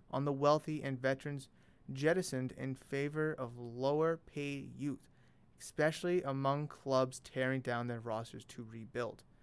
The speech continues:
Quote, "As players, we see major problems with it," New York Mets pitcher Max Scherzer said of the twenty sixteen agreement, which was the last time they had it. It was the last time the C B A was signed. Quote, "First and foremost,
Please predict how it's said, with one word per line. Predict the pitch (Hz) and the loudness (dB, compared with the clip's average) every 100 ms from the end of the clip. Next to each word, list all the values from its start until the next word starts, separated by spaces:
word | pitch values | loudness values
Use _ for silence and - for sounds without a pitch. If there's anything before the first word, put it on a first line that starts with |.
| - - - - | -20 -20 -20 2
Quote, | 175 170 - _ _ | 8 8 6 _ _
"As | 147 180 220 | 4 6 6
players, | - 185 180 180 165 | 2 6 6 6 2
we | 151 180 | -2 -2
see | - 175 | -2 -2
major | 160 147 156 147 | 0 0 0 -2
problems | - 120 117 110 - | 0 0 0 -8 -10
with | - - | -8 -6
it," | - - _ - - - - - | -8 -10 _ -20 -20 -20 -20 -6
New | 143 | -2
York | 185 185 185 180 - - - | 6 8 8 6 -6 -20 -6
Mets | 139 143 - | -2 -2 -2
pitcher | - 156 139 | -2 -2 0
Max | 123 131 160 - | 2 4 2 2
Scherzer | 151 143 135 | 0 0 -4
said | - 127 127 - - - | 0 4 4 0 -16 -4
of | 123 | -2
the | 113 | -2
twenty | - 160 170 | -2 0 0
sixteen | - 156 - 143 | -2 -4 -4 -2
agreement, | 131 127 127 117 | 0 2 0 0
which | 110 | -6
was | - | -8
the | 117 | 0
last | 120 120 | 2 0
time | - 117 | -2 -4
they | 107 | -4
had | 113 117 98 | -4 -4 -4
it. | - - - - - - - - - - | -10 -20 -20 -20 -20 -20 -20 -20 -20 -12
It | 123 | -10
was | 110 | -2
the | |
last | 120 120 | 0 2
time | 131 120 | 0 0
the | 113 | -2
C | 107 - | -4 -4
B | 120 | -2
A | 113 | -4
was | 107 - | -6 -6
signed. | 123 107 - - - - - - - | -6 -6 -10 -20 -20 -20 -20 -20 -20
Quote, | - 160 151 - - | 8 8 8 2 -6
"First | - 220 226 | 8 8 8
and | 190 | -2
foremost, | 180 175 170 170 | 2 2 2 0